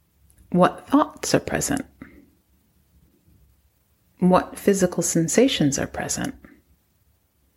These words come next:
And am I aware of any patterns?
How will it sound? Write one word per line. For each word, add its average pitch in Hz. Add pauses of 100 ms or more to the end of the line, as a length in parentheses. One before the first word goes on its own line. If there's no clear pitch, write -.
(680)
And 185
am 190
I 190
aware 196
of 160
any 180
patterns? -